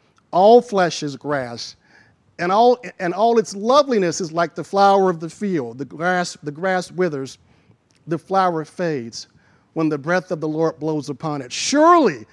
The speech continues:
the people are grass. The grass withers, the flower fades, but the word of our God stands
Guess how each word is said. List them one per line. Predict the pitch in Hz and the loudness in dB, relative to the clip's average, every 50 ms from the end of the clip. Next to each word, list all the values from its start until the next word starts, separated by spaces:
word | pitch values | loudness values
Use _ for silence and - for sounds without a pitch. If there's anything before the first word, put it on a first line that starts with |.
| _ _ _ | _ _ _
the | - 185 | -10 -10
people | 165 - 247 254 240 - 196 156 | -4 -2 -2 -2 -2 -2 -4 -4
are | 139 135 | -4 -6
grass. | 131 127 139 135 117 107 - 123 - - - - - - _ _ _ _ _ _ _ _ _ _ _ _ _ _ _ | -6 -6 -6 -8 -8 -10 -14 -18 -18 -18 -18 -20 -20 -20 _ _ _ _ _ _ _ _ _ _ _ _ _ _ _
The | - 139 147 | -10 -8 -8
grass | 131 143 156 160 156 147 143 - - - - | -4 -2 0 0 0 -2 -4 -8 -14 -12 -8
withers, | 151 170 170 143 131 127 123 120 - - _ _ _ _ _ _ _ _ _ _ _ _ _ _ | -6 -6 -6 -6 -8 -12 -14 -16 -20 -20 _ _ _ _ _ _ _ _ _ _ _ _ _ _
the | - 165 | -16 -16
flower | 151 _ - 190 214 214 214 196 165 165 160 | -14 _ -4 -2 2 2 2 2 0 -2 -4
fades, | - _ 214 220 214 196 156 113 98 104 - - - - _ _ _ _ _ _ _ _ _ _ _ _ _ _ _ _ _ _ | -6 _ -4 -2 -2 -2 -4 -6 -10 -14 -18 -18 -20 -20 _ _ _ _ _ _ _ _ _ _ _ _ _ _ _ _ _ _
but | - 190 185 - | -4 -4 -4 -4
the | 165 | -4
word | 156 175 196 208 | -2 0 0 0
of | 208 185 190 | 0 -2 -2
our | 180 180 | -4 -4
God | 170 180 180 175 175 160 | -4 -4 -4 -6 -6 -8
stands | - - - 185 175 175 170 165 170 165 160 156 - - - - | -10 -10 -8 -8 -6 -6 -8 -8 -8 -8 -8 -10 -12 -16 -20 -20